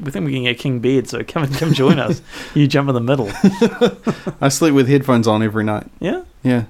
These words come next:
Speaker 1: Huh.
Speaker 2: Or earbuds in. Yeah.
Speaker 1: Earbuds, yeah.
Speaker 2: Yeah. But it's not white noise. To me, anything will do as long as it's noise, something I
Speaker 1: Yeah.
Speaker 2: can focus on. So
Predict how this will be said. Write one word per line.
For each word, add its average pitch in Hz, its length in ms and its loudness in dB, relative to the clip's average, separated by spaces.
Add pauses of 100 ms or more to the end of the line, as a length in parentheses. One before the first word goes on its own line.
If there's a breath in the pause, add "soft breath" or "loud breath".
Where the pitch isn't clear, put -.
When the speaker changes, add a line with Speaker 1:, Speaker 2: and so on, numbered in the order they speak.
Speaker 1:
Huh. 123 180 4
Speaker 2:
Or 107 60 0
earbuds 110 480 0
in. 107 180 -2
Yeah. 127 120 -2
Speaker 1:
Earbuds, 120 420 -4
yeah. 117 200 -6
Speaker 2:
Yeah. 117 160 -2 (260)
But 107 360 2
it's 117 140 -4
not 110 140 -2
white 104 220 0
noise. 107 420 -2 (120)
To - 120 -2
me, 110 240 0
anything 107 360 -2
will 104 80 -8
do 101 300 -2 (160)
as 117 140 -2
long 110 160 0
as 104 120 -6
it's 104 140 -6
noise, 107 340 0
something - 300 2
I 110 60 0
Speaker 1:
Yeah. 107 60 -4
Speaker 2:
can 107 100 -6
focus 110 420 -4
on. 110 240 -6
So 107 300 -2